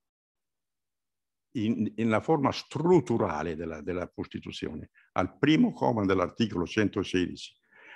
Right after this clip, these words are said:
la cosiddetta clausola dell'intesa, la blindatura dello Statuto, è stato un Parlamento col, con governo Berlusconi. Non, non si, non è necessario essere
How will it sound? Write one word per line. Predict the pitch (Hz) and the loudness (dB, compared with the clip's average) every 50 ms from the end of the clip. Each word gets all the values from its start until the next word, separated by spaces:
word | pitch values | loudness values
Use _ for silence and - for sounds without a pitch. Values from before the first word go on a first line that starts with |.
| - - - - _ | -20 -20 -20 -6 _
la | - 101 98 | 2 2 4
cosiddetta | - 120 107 104 120 120 156 147 143 120 | 4 4 6 6 8 8 8 6 6 4
clausola | - 120 113 135 139 110 110 107 107 | 4 4 4 4 4 2 2 0 0
dell'intesa, | 95 98 101 98 98 98 - 117 104 87 92 | 0 2 2 0 2 2 2 2 2 0 -2
la | 95 92 87 | -4 -4 -2
blindatura | 85 117 143 156 156 143 120 110 98 - 139 135 110 95 95 | 0 2 2 4 4 4 4 2 2 2 2 2 2 2 0
dello | 92 90 90 92 | -2 -4 -4 -6
Statuto, | - - - 87 - 117 98 - - - 95 131 _ _ _ _ _ _ _ _ _ _ _ _ _ _ _ _ _ _ _ | -6 -6 -8 -6 -4 -2 -4 -4 -2 -6 -6 -6 _ _ _ _ _ _ _ _ _ _ _ _ _ _ _ _ _ _ _
è | - - | -4 -4
stato | 131 - - - 104 107 - - - 147 143 147 - _ _ _ _ _ _ _ _ _ _ - | -4 -4 -2 -2 -4 -4 -4 -4 -4 -4 -4 -6 -12 _ _ _ _ _ _ _ _ _ _ -2
un | 107 98 92 | -2 -2 0
Parlamento | - 117 110 113 113 117 107 90 95 90 - - 135 139 131 - _ _ _ _ _ _ _ _ _ _ _ _ _ _ _ _ _ _ _ _ | 0 0 0 0 0 0 0 -2 -2 -4 -4 -2 -2 -2 -4 -6 _ _ _ _ _ _ _ _ _ _ _ _ _ _ _ _ _ _ _ _
col, | - - - 110 107 - - _ _ | -12 -6 -4 -4 -4 -4 -6 _ _
con | - 113 104 92 | -4 -2 0 2
governo | 95 101 92 107 107 110 107 104 104 107 - - - | 2 2 4 4 4 4 2 2 0 0 -2 -6 -8
Berlusconi. | - 104 104 98 101 98 - - 156 127 92 82 - - _ _ _ _ _ _ _ _ _ _ _ _ _ _ _ _ _ _ _ _ _ _ _ _ _ _ _ _ _ _ _ _ _ _ _ _ _ _ - - - - - - | -6 -2 -2 0 -2 -2 -2 -2 0 2 2 0 -2 -6 _ _ _ _ _ _ _ _ _ _ _ _ _ _ _ _ _ _ _ _ _ _ _ _ _ _ _ _ _ _ _ _ _ _ _ _ _ _ -20 -16 -14 -12 -6 -2
Non, | - 127 - 87 | -2 0 0 0
non | 92 92 90 | -2 -2 -4
si, | - - - | -4 -2 0
non | 113 104 107 110 | 0 2 2 2
è | 135 | 2
necessario | 185 123 - - 95 - 110 104 98 98 | 2 0 -2 -2 0 2 2 2 4 2
essere | 101 95 - - 107 98 101 87 - | 2 0 0 0 0 0 0 -2 -4